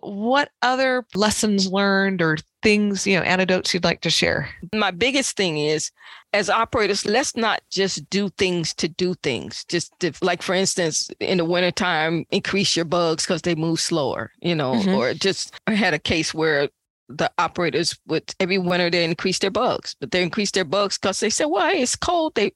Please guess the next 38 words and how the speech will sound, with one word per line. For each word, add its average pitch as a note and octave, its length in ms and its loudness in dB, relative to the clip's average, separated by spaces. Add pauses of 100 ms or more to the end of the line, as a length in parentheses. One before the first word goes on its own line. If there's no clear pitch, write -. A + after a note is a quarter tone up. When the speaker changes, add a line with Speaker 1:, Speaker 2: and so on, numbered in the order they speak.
Speaker 2:
it F#3+ 120 -2
takes F#3+ 220 -4
more A3 140 0
bugs A3 300 -2
to F3+ 80 0
do F3 140 0
the E3+ 60 0
work." G3+ 420 -2 (500)
But G#3+ 280 2 (500)
they G#3+ 140 4
didn't G#3+ 220 2
realize G3+ 420 2
that G3 180 -2
their G3 100 0
food D4+ 280 0
was F#3+ 140 -2
going D#3 260 -2
down D#3 240 -2
in G2 100 -4
the A2 60 -4
wintertime. A#2+ 540 -4 (200)
So F3+ 140 0
they F#3 140 2
didn't E3+ 220 4
Speaker 1:
Mm-hmm. D#3 100 4
Speaker 2:
actually G#3 260 0
need G3 280 0
to - 140 -2
increase G#3+ 340 0
their C#4+ 120 0
bugs. G3+ 380 -2
So G3 220 0
I G3 100 0
just - 340 -2 (200)
say G#3 260 0
to F#3 140 0
the A#2+ 120 0
operators, D#3+ 560 -2